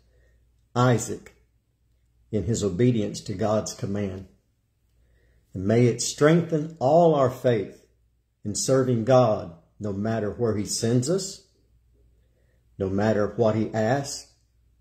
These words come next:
or demands of us, and no matter how deeply our doing so may dramatically impact our lives.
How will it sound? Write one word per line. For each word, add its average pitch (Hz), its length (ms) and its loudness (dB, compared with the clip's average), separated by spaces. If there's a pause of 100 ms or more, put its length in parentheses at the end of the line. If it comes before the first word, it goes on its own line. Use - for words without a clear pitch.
or 110 160 2
demands 139 540 2
of 87 160 -6
us, - 480 -10 (760)
and 87 140 -4
no 98 100 -2
matter 101 380 2
how 110 220 0
deeply 113 600 -2 (540)
our 107 200 2
doing 123 360 4
so 92 500 -6 (720)
may 98 100 -2
dramatically 110 960 0 (540)
impact 107 480 -2
our 101 240 0
lives. 92 600 -4